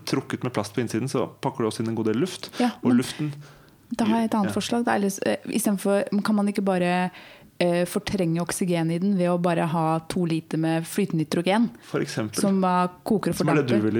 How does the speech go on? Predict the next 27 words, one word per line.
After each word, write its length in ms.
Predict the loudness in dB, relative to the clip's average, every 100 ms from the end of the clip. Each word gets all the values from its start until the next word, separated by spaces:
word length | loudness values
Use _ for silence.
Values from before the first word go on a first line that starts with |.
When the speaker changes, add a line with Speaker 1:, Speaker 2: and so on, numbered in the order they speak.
| 2
Speaker 1:
gjort 100 | 0
i 40 | 0
din 80 | 4
Speaker 2:
Men 100 | 4
da 220 | 6 6
Speaker 1:
verden. 40 | 4
Speaker 2:
vil 80 |
kanskje 260 | 4 2 2 2
kista 320 | -2 0 -2
sprenge 760 | -2 -2 2 4 4 2 0
til 100 | -2
Speaker 1:
Eller, 140 | 0 2 0
Speaker 2:
slutt. 220 | -2 0
Speaker 1:
eller 120 | 2
hva 140 | 4 4
med 100 | 2
den 100 | 2
gassen 240 | 0 -2
de 80 | -2
pumper 340 | -2 -2 0 0
inn 120 | 0
i 40 |
sånn 280 | -2 -2 -2
kyllingfiletpakke 920 | -2 -2 0 -2 -2 -2 -2 -2 -2
som 120 | 0
Speaker 2:
Ja, 80 |
det 60 | 0